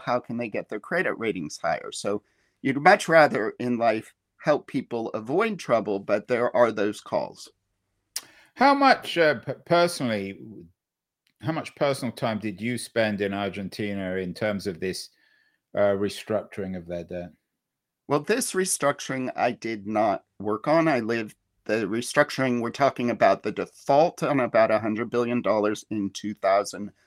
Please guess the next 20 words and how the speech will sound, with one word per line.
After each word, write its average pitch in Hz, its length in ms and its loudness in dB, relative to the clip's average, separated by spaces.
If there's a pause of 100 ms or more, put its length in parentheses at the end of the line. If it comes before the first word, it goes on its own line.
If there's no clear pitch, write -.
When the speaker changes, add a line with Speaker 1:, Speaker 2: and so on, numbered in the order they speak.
(200)
Speaker 1:
one 120 360 6
in 151 140 6
December, 117 760 0 (440)
the 120 100 0
restructuring 131 1040 2
in 113 220 -2
January 117 680 2
and 107 240 0
February 107 600 2
two - 200 -8
thousand 95 440 -2
five. 110 480 2 (500)
I 127 200 8
had 165 600 6
called 139 380 -4
upon 117 320 -6
Argentina 104 800 -4
about 120 500 2
their 117 160 -4
debt. - 380 -4